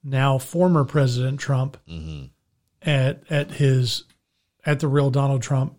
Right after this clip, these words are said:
Speaker 1: and his at potus account, there was an uproar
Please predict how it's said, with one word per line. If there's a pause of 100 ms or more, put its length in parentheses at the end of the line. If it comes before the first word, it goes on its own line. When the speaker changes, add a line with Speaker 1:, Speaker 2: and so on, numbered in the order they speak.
Speaker 1:
and (160)
his
at (200)
potus
account, (1040)
there
was
an
uproar